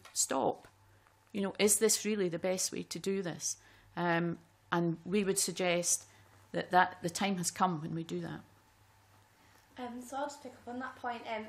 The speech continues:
Speaker 2: you, um, mentioned, um, the question, how could we have influence in decision makers?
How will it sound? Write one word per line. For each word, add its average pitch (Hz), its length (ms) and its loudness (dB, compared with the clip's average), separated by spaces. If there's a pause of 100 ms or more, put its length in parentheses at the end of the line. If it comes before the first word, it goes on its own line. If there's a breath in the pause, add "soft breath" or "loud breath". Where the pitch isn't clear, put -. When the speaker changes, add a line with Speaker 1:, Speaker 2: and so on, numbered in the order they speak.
Speaker 2:
you, 233 540 -2
um, 220 420 4 (120)
mentioned, 226 560 -4 (220)
um, 202 260 0
the 196 60 -10
question, 214 340 0
how 214 320 2 (120)
could - 180 -10
we 214 120 0
have 202 100 0
influence 208 460 -4
in 196 60 -6
decision 262 420 -2
makers? - 360 -8